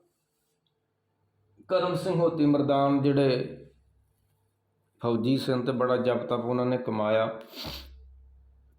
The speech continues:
ਤੇ ਸਾਖੀ ਇਉਂ ਆਉਂਦੀ ਆ ਵੀ ਕੋਈ ਮੁਸਲਮਾਨ ਸੀ ਤੇ ਉਹਦੇ ਚਾਰ ਵਿਆਹ ਸਨ, ਕਿਉਂਕਿ ਇਹ ਲੋਕ ਇੱਦਾਂ ਦਾ ਕੰਮ ਕਰ ਲੈਂਦੇ ਨੇ,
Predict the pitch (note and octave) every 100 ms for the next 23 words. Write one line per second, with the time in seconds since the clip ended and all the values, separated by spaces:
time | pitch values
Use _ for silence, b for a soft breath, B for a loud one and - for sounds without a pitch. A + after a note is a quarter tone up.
0 | _ _ _ _ _ _ _ _ _ -
1 | _ _ _ _ _ _ _ - C#3 C#3
2 | C#3 C#3 E3 D#3 D3+ D3+ D3+ D#3 D3 C#3+
3 | D#3 D#3 D3+ C#3+ C#3+ C#3 B2+ C3+ C3+ D#3
4 | C#3 B2+ A#2+ B2+ A#2+ B2 A#2+ C#3 B2+ A#2
5 | - - _ _ - D3 C#3 C#3+ D3 C3
6 | C3 B2 B2+ C3 C#3 B2+ A#2+ A#2 A#2 -
7 | - C#3 C3+ C3+ C3+ C3+ C3 A#2+ A#2+ C3+
8 | A#2+ B2 A#2+ B2 A2+ B2 A#2+ A#2 A#2 A#2
9 | A#2 A2+ G#2+ G#2+ G#2+ A2 G2+ -